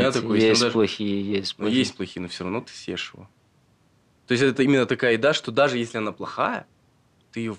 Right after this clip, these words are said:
Speaker 2: по-любому съешь.
Speaker 1: Её, её,
Speaker 2: Потому
Speaker 1: наверное,
Speaker 2: что
Speaker 1: тяжело испортить, но некоторые умеют её портить.
Speaker 2: Да, да, да.
Speaker 1: <laughs>
Speaker 2: У нас есть бургер.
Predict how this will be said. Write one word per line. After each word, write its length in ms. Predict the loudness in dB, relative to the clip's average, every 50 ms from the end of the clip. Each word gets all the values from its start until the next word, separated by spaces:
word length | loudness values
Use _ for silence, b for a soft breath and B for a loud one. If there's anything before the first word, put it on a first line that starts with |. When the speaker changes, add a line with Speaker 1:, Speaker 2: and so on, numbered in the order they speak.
| _ -10
Speaker 2:
по-любому 440 | -10 -8 -8 -8 -12 -12 -14 -14 -14
съешь. 340 | -16 -16 -16 -14 -14 -8 0
Speaker 1:
Её, 220 | 2 4 6 6 6
её, 200 | 6 6 6 4
Speaker 2:
Потому 80 | 4 4
Speaker 1:
наверное, 220 | 4 4 2 2 2
Speaker 2:
что 140 | 4 4
Speaker 1:
тяжело 280 | 4 6 6 6 6 6
испортить, 640 | 4 2 2 2 2 2 2 -2 -6 -8 -8 -10 -10 _ _ _ _ _ _ _ _ _ -2
но 340 | 2 4 4 6 4 4 2 -2 _ _ _ _ _ _ _
некоторые 400 | -2 -2 -2 -2 -2 -4 -6 -4
умеют 200 | -4 -4 -4 -6
её 100 | -10 -16 _ _
портить. 420 | -20 -20 -16 -16 -16 -16 -16 -18 _ _ _ _ -8
Speaker 2:
Да, 300 | 0 0 2 2 0 -2 -6
да, 200 | -8 -8 -8 -8
да. 140 | -8 -4 -2
Speaker 1:
<laughs> 1400 | -2 -2 -2 -2 -6 -8 -10 -14 -18 -20 -20 -20 _ _ _ _ _ _ _ _ _ _ _ _ _ _ _ -4
Speaker 2:
У 60 | 0
нас 200 | 0 0 2 4
есть 160 | 2 2 2 2
бургер. 400 | -2 -4 -6 -6 -8 -12 -14